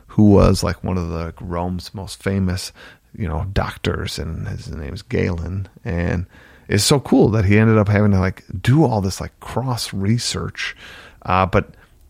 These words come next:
that's where I think, really to kinda get on my soapbox a little bit about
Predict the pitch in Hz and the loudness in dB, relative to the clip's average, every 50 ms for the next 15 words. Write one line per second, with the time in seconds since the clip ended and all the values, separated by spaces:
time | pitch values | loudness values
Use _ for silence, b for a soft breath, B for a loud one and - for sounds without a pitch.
0 | _ _ _ _ _ _ _ _ _ _ _ _ _ _ _ - 107 117 135 151 | _ _ _ _ _ _ _ _ _ _ _ _ _ _ _ -4 -2 -2 0 -2
1 | - - - - 151 143 131 117 117 107 - - - 87 - 92 92 - - - | -2 -2 0 2 2 4 4 4 2 0 -2 -4 -6 -6 -4 -6 -8 -10 -12 -16
2 | - - - _ _ _ _ _ _ _ _ _ _ _ _ - 113 117 113 107 | -20 -20 -20 _ _ _ _ _ _ _ _ _ _ _ _ 0 2 4 4 4
3 | 104 98 90 - - - - - - - 98 98 95 90 98 90 80 - 92 92 | 4 2 0 -4 -10 -14 -14 -6 -2 0 0 0 0 0 0 -2 -2 -2 -2 0
4 | 98 98 98 98 98 98 95 92 92 90 87 92 95 92 B B B B B B | 0 2 2 2 2 2 0 0 -2 -2 -4 -4 -4 -6 B B B B B B
5 | B B - - - - 143 131 110 - - 98 101 104 - - 104 95 95 104 | B B -6 0 2 4 4 4 4 2 2 2 2 0 -2 -2 -2 0 0 2
6 | 98 98 90 95 95 95 92 90 - 87 92 98 92 - | 0 0 2 2 2 4 4 2 2 0 -2 -2 -2 -4